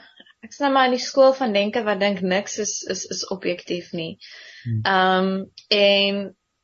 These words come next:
Speaker 1: en ek kan nie dink dat hierdie bot elke liewe stem ewe swaar laat weeg nie. Bloot die feit dat mense moet toegang hê tot internet om met die bot te gesels, sit al klaar spul mense in hierdie wêreld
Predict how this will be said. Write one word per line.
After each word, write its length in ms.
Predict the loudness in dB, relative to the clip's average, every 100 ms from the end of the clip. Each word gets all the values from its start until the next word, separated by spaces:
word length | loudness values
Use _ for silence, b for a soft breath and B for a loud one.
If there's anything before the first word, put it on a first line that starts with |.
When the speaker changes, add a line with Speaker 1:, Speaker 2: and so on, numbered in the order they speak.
| _ -6
Speaker 1:
en 180 | 0 2
ek 180 | 0 2
kan 140 | 2
nie 200 | 2 2
dink 300 | 4 2 2
dat 180 | 0 0
hierdie 480 | 0 -2 0 -2 0
bot 520 | 4 4 4 -2 -18 -20 _ _ _ _ _ _ _ _ _ -2
elke 360 | 4 4 2
liewe 260 | 0 2 2
stem 400 | 0 0 2 2
ewe 420 | 0 2 0 0 -6 -20 -12
swaar 500 | -10 -2 2 4 4
laat 220 | 0 -2
weeg 260 | 0 0 0
nie. 140 | 0
Bloot 200 | 4 6
die 120 | 4
feit 300 | 2 2 4
dat 220 | 2 -2 _
mense 420 | -4 -2 -2 -2
moet 200 | -2 -2 -2
toegang 400 | 0 2 0 0
hê 400 | 0 0 -4 0
tot 320 | 2 2 0 -4
internet 640 | -2 -2 0 0 0 -2
om 240 | 0 2 2
met 140 | 2
die 120 | 0 0
bot 260 | 0 0
te 100 | -6
gesels, 960 | -8 -10 -2 0 0 -2 -4 -12 -14 -18 B B B B B B
sit 280 | -4 2 4
al 160 | 4 4
klaar 260 | 6 6
spul 380 | 4 2 2 2
mense 340 | 2 0 0 -2
in 80 | -2
hierdie 260 | -2 0
wêreld 400 | 2 4 2 -2